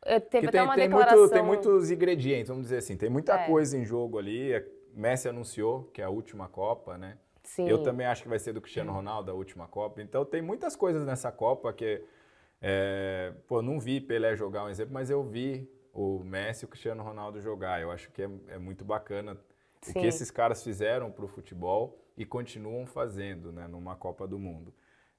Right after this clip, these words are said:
Speaker 2: Tem a questão que falta um, uma Copa do Mundo pra esses dois aí, né? Isso pode ser
Speaker 1: É.
Speaker 2: você que vem do esporte, bastidor, a gente vai falar um pouquinho daqui a pouco. Isso pode dar um, uma motivação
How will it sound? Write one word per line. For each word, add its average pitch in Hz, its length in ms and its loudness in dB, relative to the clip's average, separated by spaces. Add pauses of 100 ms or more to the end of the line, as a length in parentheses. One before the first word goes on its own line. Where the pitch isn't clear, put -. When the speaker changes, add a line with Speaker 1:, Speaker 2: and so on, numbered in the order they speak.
(160)
Speaker 2:
Tem 104 160 2
a 120 80 2
questão 143 440 -2
que 156 120 -8
falta 147 440 -2
um, 151 280 -10 (340)
uma 120 220 -4
Copa 127 280 -4
do 123 100 -4
Mundo 117 260 -10
pra 117 160 -4
esses 120 240 -6
dois 117 340 -4
aí, 110 280 0
né? 85 300 -12
Isso 90 280 -12
pode 123 340 0
ser 120 420 -2
Speaker 1:
É. 151 280 -14 (560)
Speaker 2:
você 101 320 0
que 117 100 -10
vem 107 180 -8
do 107 80 -10
esporte, 95 680 -2
bastidor, 98 880 -6 (180)
a 98 80 -18
gente 92 160 -12
vai 101 100 -2
falar 98 180 -6
um 98 40 -6
pouquinho 95 380 -12
daqui 90 200 -8
a 92 60 -6
pouco. 90 220 -12
Isso - 100 -20
pode 110 220 -2
dar 113 160 -2
um, 101 540 -8
uma 98 160 -6
motivação 95 960 -8